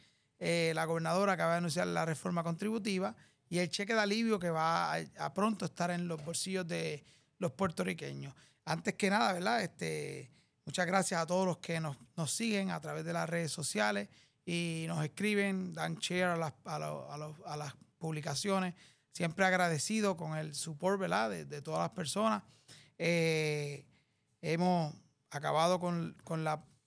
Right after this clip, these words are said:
¿verdad? Con los taxes, con los impuestos, las planillas y todo lo demás. Así que estamos cogiendo un, como un respiro finalmente después de una larga jornada,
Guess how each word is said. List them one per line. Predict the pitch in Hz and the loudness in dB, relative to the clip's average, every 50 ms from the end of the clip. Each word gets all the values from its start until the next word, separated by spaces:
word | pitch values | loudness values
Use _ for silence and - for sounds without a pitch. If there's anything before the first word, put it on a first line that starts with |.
| _ - | _ -4
¿verdad? | 147 147 175 | 0 0 0
Con | 190 208 | 0 0
los | 175 151 123 | -4 -4 -4
taxes, | - - 196 202 - - - 175 | 0 2 2 2 2 -2 -4 -4
con | 170 - 156 151 | -4 -4 -4 -4
los | 151 147 143 143 | -4 -6 -6 -6
impuestos, | 139 - - 185 185 175 - - - 170 165 | -6 -2 0 0 0 0 0 -2 -2 -2 -2
las | 151 139 | -2 -4
planillas | - - 143 143 147 175 196 190 180 175 175 170 160 156 | -6 -8 -6 -4 0 0 2 2 2 2 0 0 0 -2
y | |
todo | 147 165 156 170 | -2 -2 -2 0
lo | 175 175 | 0 0
demás. | 170 170 180 175 160 | 0 0 0 -2 -2
Así | - 160 | -4 -6
que | 165 | -8
estamos | 160 143 - 156 160 170 165 | -8 -6 -4 -4 -4 -4 -4
cogiendo | - 160 160 160 170 170 175 170 | -4 -4 -2 -2 -2 -2 -2 -2
un, | 165 170 170 160 160 - _ _ _ _ _ _ _ _ _ _ _ _ _ _ _ | -2 -4 -4 -6 -8 -12 _ _ _ _ _ _ _ _ _ _ _ _ _ _ _
como | - - 165 165 165 175 | -2 0 2 4 4 4
un | 196 196 208 | 4 4 4
respiro | 202 208 196 170 - - - 220 220 220 214 202 190 | 4 4 4 2 2 0 0 2 4 4 4 2 2
finalmente | 151 175 175 180 180 190 196 190 190 196 190 185 180 - 190 | 2 0 0 0 2 2 2 2 2 2 0 0 0 -2 0
después | 180 170 156 - - 165 165 | 0 0 -2 -2 -2 -2 -2
de | 156 170 170 170 | 0 0 -2 0
una | 165 170 175 175 170 170 170 170 165 160 160 156 147 135 - - _ _ _ _ _ _ _ | 0 0 0 0 2 2 0 0 0 -2 -2 -4 -6 -10 -12 -16 _ _ _ _ _ _ _
larga | - 156 160 170 170 180 185 185 175 180 170 | -4 0 2 4 4 4 4 2 4 4 4
jornada, | 151 156 165 165 165 170 170 180 190 196 185 170 165 175 226 | 4 4 2 2 0 2 2 4 4 4 4 2 2 -2 -2